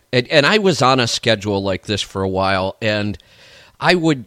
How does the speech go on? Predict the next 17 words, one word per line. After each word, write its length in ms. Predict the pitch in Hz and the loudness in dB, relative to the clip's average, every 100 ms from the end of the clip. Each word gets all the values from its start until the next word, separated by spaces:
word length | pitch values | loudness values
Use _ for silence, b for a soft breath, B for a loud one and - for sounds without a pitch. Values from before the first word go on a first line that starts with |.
| _ | _
I 120 | 123 131 | -2 0
would 360 | 120 123 95 - | 0 -2 -4 -12
run 540 | 104 101 131 160 165 | -10 -2 2 2 0
through 640 | 160 - 156 127 156 170 127 | -4 -8 -10 -2 2 4 4
my 240 | 110 104 | 2 -2
hometown 920 | 95 - 131 120 117 123 131 120 101 | -6 -2 0 0 -4 -6 -4 -2 -4
while 280 | 92 113 120 | -2 -2 -2
I 140 | 110 95 | -4 -4
had 240 | 107 113 | -4 -4
a 60 | 95 | -2
load. 420 | 107 147 87 78 | 0 0 0 -4
So 100 | 98 | -4
many 240 | 101 135 | -2 -4
times 320 | 127 120 117 | -4 -4 -4
I 60 | 107 | -2
would 180 | 92 76 | -4 -6
stop, 600 | - - 123 117 - - | -8 -4 -2 -2 -4 -12